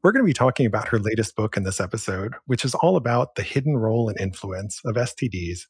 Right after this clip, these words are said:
in our lives and some of the common things that people get wrong about them. So, for example, is it really true that having more sexual partners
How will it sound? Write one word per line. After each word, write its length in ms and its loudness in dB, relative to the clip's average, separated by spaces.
in 120 -2
our 120 -4
lives 540 -6
and 100 2
some 160 2
of 60 4
the 80 4
common 380 0
things 260 0
that 140 -6
people 240 -4
get 140 -4
wrong 280 -2
about 280 -6
them. 280 -4
So, 400 2
for 160 0
example, 640 2
is 120 0
it 140 0
really 240 2
true 320 2
that 140 0
having 280 2
more 240 2
sexual 440 -4
partners 560 0